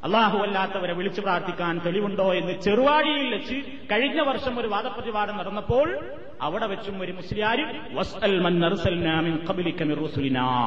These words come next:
എന്ന ആയത്ത് ഓതിയിട്ടുണ്ട്. അതിന്റെ ശരിയായ വ്യാഖ്യാനം രണ്ട് നിലക്കാണ് മുഫസ്സിരീങ്ങൾ അതിനെ പറഞ്ഞിട്ടുള്ളത്. ആ രണ്ട് വ്യാഖ്യാനവും ഞാനിവിടെ വിശദീകരിച്ചു.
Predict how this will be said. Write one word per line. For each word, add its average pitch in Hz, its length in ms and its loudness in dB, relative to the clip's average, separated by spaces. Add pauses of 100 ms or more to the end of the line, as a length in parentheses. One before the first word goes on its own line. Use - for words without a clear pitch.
(320)
എന്ന 127 140 -2
ആയത്ത് 127 320 -6
ഓതിയിട്ടുണ്ട്. 113 480 -4 (1300)
അതിന്റെ 180 240 2
ശരിയായ 202 560 4
വ്യാഖ്യാനം 240 760 2 (220)
രണ്ട് 262 440 2
നിലക്കാണ് 233 460 0
മുഫസ്സിരീങ്ങൾ 220 540 -4
അതിനെ 202 160 -2
പറഞ്ഞിട്ടുള്ളത്. 254 760 0 (140)
ആ 185 160 0
രണ്ട് 214 320 0
വ്യാഖ്യാനവും 269 800 2
ഞാനിവിടെ 208 380 -2
വിശദീകരിച്ചു. 247 680 -2